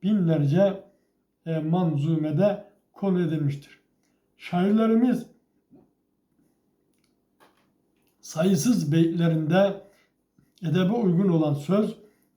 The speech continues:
ve davranışlara dikkat çekerek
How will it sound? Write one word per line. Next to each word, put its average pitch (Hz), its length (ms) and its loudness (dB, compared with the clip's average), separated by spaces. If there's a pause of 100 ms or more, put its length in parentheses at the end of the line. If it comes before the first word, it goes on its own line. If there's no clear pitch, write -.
(100)
ve 165 200 -2
davranışlara 165 920 0 (500)
dikkat 165 440 -2
çekerek 165 520 0